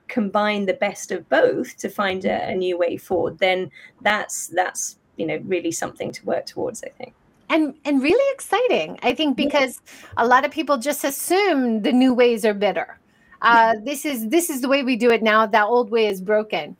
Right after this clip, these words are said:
Speaker 1: Mm-hmm.
Speaker 2: But to find ways that we can use that great idea and make it, make it work for what we need now, I think that we have a lot of solutions that way, right?
Speaker 1: Yeah, very much.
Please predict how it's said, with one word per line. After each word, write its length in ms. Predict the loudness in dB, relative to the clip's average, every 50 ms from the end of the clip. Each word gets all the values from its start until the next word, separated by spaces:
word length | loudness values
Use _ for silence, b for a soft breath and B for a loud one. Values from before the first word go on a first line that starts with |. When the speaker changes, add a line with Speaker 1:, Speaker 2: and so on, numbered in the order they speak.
| B B B
Speaker 1:
Mm-hmm. 120 | -8 0
Speaker 2:
But 160 | 0 0 0 0
to 120 | -4 -6
find 480 | -6 0 0 2 2 2 2 0 2 2
ways 320 | 2 2 2 -2 -4 0
that 140 | 0 0 0
we 100 | 0 -6
can 260 | -4 -2 -2 0 0 -2
use 420 | -2 2 2 4 4 2 2 0
that 220 | -2 -2 -2 -2 -2
great 280 | 0 2 2 4 4
idea 640 | 2 2 0 0 2 2 4 4 4 2 2 0 -2 -2
and 240 | 0 2 2 4 4
make 200 | 2 2 0 -2
it, 160 | -4 -4 -4 -12 -16 -16 _ _ -2
make 260 | 0 2 2 2 2 0
it 180 | -2 -2 -4
work 600 | -2 2 2 4 4 2 0 -2 -6 _ -20 _ _ _ _
for 420 | -6 -2 2 2 2 2 0 0
what 240 | 2 0 0 0 0
we 100 | -4 -2
need 300 | 0 0 0 0 -2 -2
now, 480 | -2 0 0 0 -2 -4 -4 -6 -8 -14 b b b b b b -4
I 60 | -2 0
think 240 | 2 0 2 2
that 380 | 4 4 4 4 0 -2 -6 -4
we 100 | -2 0
have 140 | 2 4 4
a 40 | 4
lot 220 | 4 4 4 2
of 80 | 2 -2
solutions 640 | 0 0 0 2 2 0 0 0 0 0 0 0 0
that 200 | -2 -2 0 -2
way, 200 | -4 -6 -8 -2 -2
right? 220 | -2 -2 -2 -6 _ _ _ _ _ _ _
Speaker 1:
Yeah, 200 | -4 -4 -4 -6 -12 _ _ _ _ -8
very 240 | -6 -4 -4 -4 -6
much. 420 | -8 -10 -12 -14 -16 -20 -20